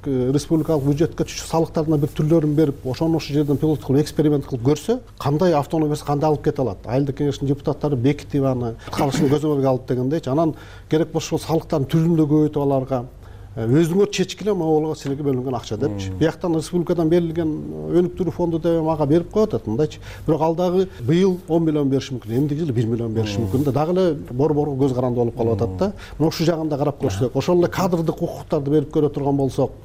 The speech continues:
Speaker 1: анан могу негизги дагы бир өз алдынча башкарууунда, мамлекеттик башкарууунда максаты бул элге сапаттуу кызмат көрсөтүү.
Speaker 2: Көрсөтүү. Мм.
Speaker 1: Мына мен анализдеп көрдүм,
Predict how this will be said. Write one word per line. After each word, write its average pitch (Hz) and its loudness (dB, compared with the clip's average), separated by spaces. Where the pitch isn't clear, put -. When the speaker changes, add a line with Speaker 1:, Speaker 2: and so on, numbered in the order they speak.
Speaker 1:
анан 165 4
могу 170 4
негизги 170 2
дагы 175 2
бир 151 -6
өз 156 -2
алдынча 160 -2
башкарууунда, 160 2
мамлекеттик 156 2
башкарууунда 151 0
максаты 165 0
бул 165 -4
элге 147 2
сапаттуу - -4
кызмат 131 -2
көрсөтүү. 120 0
Speaker 2:
Көрсөтүү. 101 -4
Мм. - -
Speaker 1:
Мына 180 4
мен 180 2
анализдеп 190 0
көрдүм, 208 0